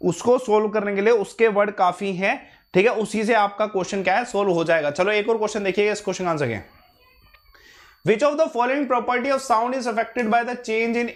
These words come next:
air temperature, एयर टेम्परेचर में चेंज होने की वजह से कौन सी प्रॉपर्टी जो है अफेक्ट होती है, इस क्वेश्चन का आंसर क्या है, बताइए कौन सी प्रॉपर्टी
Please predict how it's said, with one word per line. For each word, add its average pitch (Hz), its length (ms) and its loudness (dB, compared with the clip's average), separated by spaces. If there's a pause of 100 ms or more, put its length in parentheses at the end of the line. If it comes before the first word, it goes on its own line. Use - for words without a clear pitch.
air 208 260 2
temperature, 170 580 -2 (580)
एयर 214 220 4
टेम्परेचर 247 540 -2
में 254 120 -2
चेंज 240 260 -2
होने 226 180 2
की 240 60 0
वजह 233 160 2
से 262 140 -4
कौन 220 240 -2
सी 254 120 -2
प्रॉपर्टी 214 480 0
जो 226 100 2
है 220 160 4 (200)
अफेक्ट 208 320 0
होती 190 180 -4
है, 214 60 2
इस 208 100 -2
क्वेश्चन 202 240 -2
का 196 80 4
आंसर 175 260 0
क्या 165 160 -4
है, 95 120 -8 (460)
बताइए 196 280 4
कौन 220 280 2
सी 277 200 0
प्रॉपर्टी 226 480 2